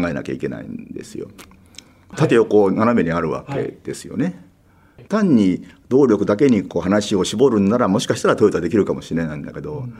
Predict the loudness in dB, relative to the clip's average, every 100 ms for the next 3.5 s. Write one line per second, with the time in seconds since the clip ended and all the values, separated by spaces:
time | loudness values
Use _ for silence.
0 | -20 -20 -20 -6 -2 2 2 2 2 0
1 | 0 -4 -4 -6 -2 -2 -2 -8 -20 _
2 | _ _ _ _ _ _ _ -8 -4 0
3 | 0 0 2 0 -2